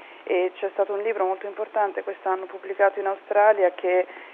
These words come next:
eh, tradotto in italiano potrebbe essere qualcosa come Parole della sabbia, come il pensiero aborigeno potrà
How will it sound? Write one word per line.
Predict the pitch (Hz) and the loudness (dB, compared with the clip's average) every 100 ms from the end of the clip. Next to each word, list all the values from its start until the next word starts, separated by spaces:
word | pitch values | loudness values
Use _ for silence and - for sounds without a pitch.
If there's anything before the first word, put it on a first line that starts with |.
| - | -8
eh, | - 185 180 180 - | -2 0 0 -2 -2
tradotto | 190 196 208 202 | -2 0 -2 -4
in | |
italiano | 196 202 202 196 | -2 0 0 -2
potrebbe | 185 175 180 175 180 | -4 -2 -2 4 2
essere | 180 185 175 180 180 - | 4 2 6 6 4 -2
qualcosa | 190 180 196 196 196 | -4 2 2 4 2
come | - 185 185 185 175 - - - | 0 0 2 2 0 -6 -18 0
Parole | 196 196 208 196 | 6 8 8 6
della | 180 190 - | 4 4 4
sabbia, | 185 175 170 185 185 180 - - - | 4 4 0 4 6 6 0 -20 -6
come | - 214 220 214 - | 2 4 4 0 -2
il | 190 | -8
pensiero | 196 180 214 202 | -8 0 4 4
aborigeno | 190 190 196 202 196 185 - | 2 -4 -4 -4 -4 -6 -6
potrà | 196 - | -6 -2